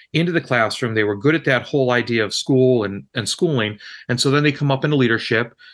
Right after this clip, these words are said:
and they're used to the bureaucracy. They're used to the hierarchy. Um, leaders today just have to break all of that down, and they have to take teachers where they are and have honest, authentic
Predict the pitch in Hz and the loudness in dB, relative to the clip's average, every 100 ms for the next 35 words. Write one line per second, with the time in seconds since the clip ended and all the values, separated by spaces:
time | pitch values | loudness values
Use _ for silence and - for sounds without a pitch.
0 | - - 117 110 107 107 143 143 156 131 | -10 -2 0 0 0 2 2 0 -2 0
1 | 120 104 101 113 - 120 104 123 139 143 | 0 0 -4 -6 -2 -2 0 -2 -4 -4
2 | 131 120 110 104 98 110 107 - _ - | -2 0 0 -4 -4 -4 -4 -10 _ -20
3 | _ - 120 104 95 92 - _ _ _ | _ -10 -4 -4 -4 -6 -14 _ _ _
4 | _ _ - 139 233 247 - 131 117 113 | _ _ -2 0 2 0 -2 -2 0 -2
5 | 107 - 110 - 98 107 104 107 104 95 | -2 -2 -2 -2 -2 -2 -2 -2 -2 -6
6 | 92 101 92 92 _ _ - 113 110 123 | -8 -10 -10 -14 _ _ -10 -6 -4 -2
7 | 156 - - 123 - 131 123 117 117 104 | -2 -4 -2 -4 -2 -4 -4 -4 -2 0
8 | 107 113 107 104 - _ _ _ - 104 | 2 2 2 0 -4 _ _ _ -8 -4
9 | 117 - - 131 143 101 - - - 117 | -2 -4 -2 0 0 -2 -6 -10 -6 -6
10 | 113 131 139 135 151 - | -2 -2 -2 -2 -4 -6